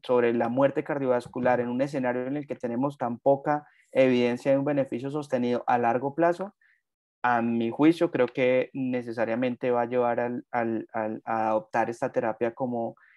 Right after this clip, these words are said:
herramienta dentro del as-, arsenal terapéutico del paciente con insuficiencia cardíaca aguda,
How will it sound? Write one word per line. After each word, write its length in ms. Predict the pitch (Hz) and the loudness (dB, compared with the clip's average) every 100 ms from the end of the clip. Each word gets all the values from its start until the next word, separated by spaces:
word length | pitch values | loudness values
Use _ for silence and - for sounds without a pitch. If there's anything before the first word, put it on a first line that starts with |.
| - | -2
herramienta 680 | 127 120 117 117 113 113 123 | 2 2 2 2 -2 0 -2
dentro 200 | 123 131 | 0 0
del 120 | 120 | 0
as-, 200 | 117 120 | -2 -4
arsenal 640 | - 123 - 117 110 110 110 | -2 -2 -2 -6 -4 -4 0
terapéutico 720 | 131 117 117 110 120 - 123 | 0 2 -2 -4 -6 -4 -2
del 160 | 104 113 | -2 -4
paciente 400 | 113 - 110 113 | -4 -6 -8 -8
con 140 | 135 | -6
insuficiencia 480 | 123 120 113 110 117 | -8 -8 -10 -8 -6
cardíaca 380 | 123 117 110 117 | -4 -4 -4 -2
aguda, 340 | 147 160 151 | 2 2 0